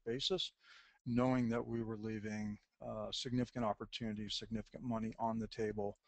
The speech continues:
by not being able to, uh, move to a full funnel view of our, our marketing performance,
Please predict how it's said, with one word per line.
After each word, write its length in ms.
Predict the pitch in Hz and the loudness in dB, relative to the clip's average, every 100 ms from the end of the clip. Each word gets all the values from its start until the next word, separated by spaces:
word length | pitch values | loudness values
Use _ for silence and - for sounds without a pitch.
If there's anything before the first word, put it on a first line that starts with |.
| _ _ - | _ _ -6
by 120 | 110 | -2
not 300 | 107 101 110 | 2 2 2
being 260 | 113 104 101 | -2 -2 -2
able 260 | 101 101 101 | -2 -2 -4
to, 500 | - - 98 98 101 104 _ | -4 -6 -4 -4 -4 -8 _
uh, 120 | 107 | -10
move 280 | 101 104 101 | -4 -4 -4
to 180 | - 107 | -6 -4
a 100 | 98 | -2
full 260 | 92 - 104 | -4 -2 -2
funnel 380 | - 110 101 101 | -2 -4 -4 -6
view 160 | 104 104 | -4 -4
of 80 | 104 | -2
our, 200 | 98 98 _ _ - | -2 -4 _ _ -10
our 80 | |
marketing 420 | 101 101 - 110 95 | -4 -4 -4 -8 -8
performance, 600 | 98 107 104 101 110 | -8 -4 -2 -2 -6